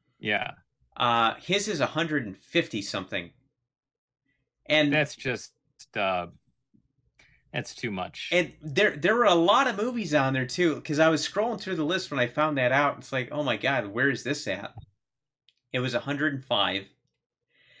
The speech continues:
Speaker 2: You know, so movies like Battlefield Earth and stuff like that are above it.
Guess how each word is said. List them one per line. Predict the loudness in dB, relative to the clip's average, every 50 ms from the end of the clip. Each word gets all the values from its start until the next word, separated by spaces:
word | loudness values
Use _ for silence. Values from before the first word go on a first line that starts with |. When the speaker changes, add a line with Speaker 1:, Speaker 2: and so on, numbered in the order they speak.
| _ _ _ _ _
Speaker 2:
You | -8 -4 -2
know, | -2 -2
so | -2 2 2 4 4
movies | 6 6 6 6 4 4 4
like | 2 2 0 0 0
Battlefield | 2 4 4 4 4 2 -2 -6 -2 0 0 0 0 -2 -2
Earth | 0 0 0 0 -2 -4 -8 -18 -12
and | -8 -6 -4 -4 -4 -6 -8 -10 -12 -16 _
stuff | -18 -8 -2 -2 -2 0 -2
like | -6 -6 -4
that | -4 -4 -4 -2
are | -4 -6
above | -6 -4 -6 -4 -4
it. | -4 -6 -8